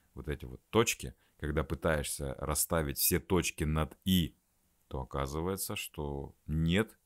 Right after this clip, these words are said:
никаких обрядов, ритуалов,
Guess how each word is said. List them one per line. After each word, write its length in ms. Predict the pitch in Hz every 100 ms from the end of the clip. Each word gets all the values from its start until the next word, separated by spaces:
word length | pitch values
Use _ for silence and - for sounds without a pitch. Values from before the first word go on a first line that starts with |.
| -
никаких 720 | 85 82 87 71 85 92 - _ _ _ -
обрядов, 680 | 82 78 90 98 92 87 -
ритуалов, 720 | 85 80 85 80 85 92